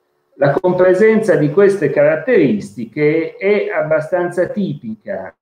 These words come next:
di quelle società che chiamiamo società occidentali, e questo spiega perché il capitalismo sia nato fra Europa nord-occidentale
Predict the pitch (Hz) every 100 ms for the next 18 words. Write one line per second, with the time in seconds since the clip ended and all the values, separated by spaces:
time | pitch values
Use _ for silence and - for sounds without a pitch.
0 | _ 113 113 - 143 135 127 127 117 -
1 | - - 107 110 - - 117 - 117 117
2 | 113 113 113 110 110 - _ _ 127 -
3 | 120 - 135 - - 131 151 139 - 90
4 | 82 85 - _ _ _ _ _ _ _
5 | _ - 202 190 156 160 151 156 151 147
6 | - 123 151 147 - 127 127 147 127 143
7 | 131 107 - 107 120 127 123 - 120 117
8 | 113 117 123 123 113 107 107 - - 110
9 | 107 - 120 117 113 101 -